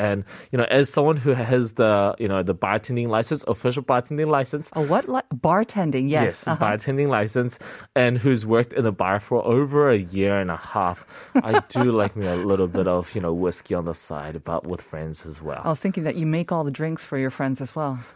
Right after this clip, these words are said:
Speaker 1: Oh, yeah, I guess, uh, if they pay me enough, or else
Speaker 2: Uh-huh.
Speaker 1: I'm just gonna drink by myself, and they can, you know, just do whatever they want.
Speaker 2: <laughs> It's kind of funny because actually some of the methods that you did mention, it, I don't think it's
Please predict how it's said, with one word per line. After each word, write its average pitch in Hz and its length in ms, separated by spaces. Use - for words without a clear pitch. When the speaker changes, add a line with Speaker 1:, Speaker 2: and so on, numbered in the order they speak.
Speaker 1:
Oh, 311 160
yeah, 233 440
I 208 140
guess, 220 380
uh, - 180
if 190 220
they 175 140
pay 147 280
me 160 180
enough, 151 360
or 135 180
else 156 160
Speaker 2:
Uh-huh. 143 60
Speaker 1:
I'm 131 60
just 131 120
gonna 135 160
drink 131 220
by 147 80
myself, 143 400
and 107 180
they 113 80
can, 139 220
you - 100
know, 120 80
just 120 320
do 127 80
whatever 120 240
they 147 160
want. 123 380
Speaker 2:
<laughs> - 160
It's - 80
kind 381 160
of 453 80
funny 233 240
because 170 320
actually 269 280
some 302 200
of 415 60
the 381 100
methods 175 340
that - 80
you 165 140
did 180 260
mention, 151 540
it, 135 340
I 214 60
don't 294 180
think 285 160
it's - 160